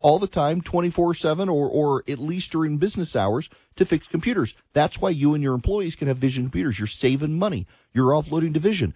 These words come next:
So you call them, they answer within fifteen seconds. They can fix the problems. They can build the computers. They can keep your computers upgraded. They can keep you safe from viruses. They can keep your company functioning. And you, the boss,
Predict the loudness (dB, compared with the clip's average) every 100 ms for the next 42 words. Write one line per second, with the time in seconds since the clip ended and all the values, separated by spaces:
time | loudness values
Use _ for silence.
0 | _ -2 0 0 2 2 2 0 0 0
1 | 0 -2 0 0 0 -2 0 -4 -2 0
2 | 0 0 -2 -2 -2 -4 -4 -6 -4 0
3 | 0 0 -2 0 0 2 0 0 -6 -4
4 | -2 -2 -2 -2 -4 -6 -6 -8 -4 -2
5 | -2 -2 -6 -6 -2 -2 0 -4 -6 -20
6 | _ 2 2 4 -4 -2 -6 -4 -4 -2
7 | -2 -2 -2 2 2 2 0 -2 -2 0
8 | -2 -2 -6 -6 -8 -4 -6 -2 -2 0
9 | -2 0 -2 0 -2 0 0 0 2 0
10 | 2 4 6 4 2 -4